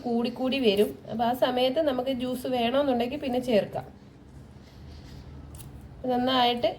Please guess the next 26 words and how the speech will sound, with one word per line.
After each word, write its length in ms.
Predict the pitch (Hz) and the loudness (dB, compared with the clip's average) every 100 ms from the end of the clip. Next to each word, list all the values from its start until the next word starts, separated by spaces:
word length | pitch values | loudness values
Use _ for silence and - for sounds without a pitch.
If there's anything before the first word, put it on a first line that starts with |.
| - - | -4 0
ഇളക്കിയതിന് 440 | 240 233 247 254 262 | 2 2 0 0 2
ശേഷം 300 | 254 226 262 269 - | 2 2 2 0 -2
ഇതിനകത്തേക്ക് 580 | 240 233 226 226 240 240 233 | 2 6 8 6 2 0 -2
ഒരു 80 | 240 | 0
കാൽ 180 | 247 240 262 - | 2 2 0 -4
ടീസ്പൂണോളം 760 | 254 226 - 226 226 226 240 320 - | -4 -4 -2 2 6 6 4 -2 -4
നമുക്ക് 280 | 233 220 247 381 - - - | 0 0 0 -6 -10 -12 4
വൈറ്റമിൻ 420 | 226 233 262 262 262 | 6 6 4 2 2
ഇ 20 | 277 226 | 2 6
ആഡ് 180 | 214 208 220 | 8 8 8
ചെയ്ത് 180 | 208 208 | 8 8
കൊടുത്ത് 300 | 202 - 247 302 - - | 6 4 -6 -6 -10 -8
ഇനി 100 | 269 294 | -2 0
ഇതിനകത്തേക്ക് 600 | 247 226 208 208 220 226 - 247 | 4 6 6 4 0 -2 -6 -4
നമുക്ക് 280 | 233 226 320 427 - - - - - - - - - - - - - - - - - - - - - - - - - - - - | -2 -2 -4 -8 -14 -18 -20 -20 -20 -20 -20 -18 -20 -20 -20 -18 -18 -18 -20 -20 -20 -20 -20 -20 -18 -18 -20 -20 -20 -20 -20 -6
അത് 120 | 269 269 | 0 2
നല്ലപോലെ 440 | 247 254 277 240 247 | 4 4 2 2 4
ഇളക്കി 240 | 220 214 214 | 4 4 0
കൊടുക്കുക. 220 | 202 - - | -2 -2 2
വൈറ്റമിൻ 360 | 214 214 226 233 220 | 2 4 2 6 8
ആഡ് 260 | 214 220 233 | 10 8 6
ചെയ്ത് 160 | 220 214 | 4 4
കൊടുത്തിട്ട് 320 | 208 220 294 320 | 2 0 -2 0
നന്നായിട്ട് 400 | 226 226 220 254 | 4 8 8 6
ഇളക്കി 220 | 240 220 196 | 0 -2 -4
കൊടുക്കുക. 280 | 160 - | -6 -8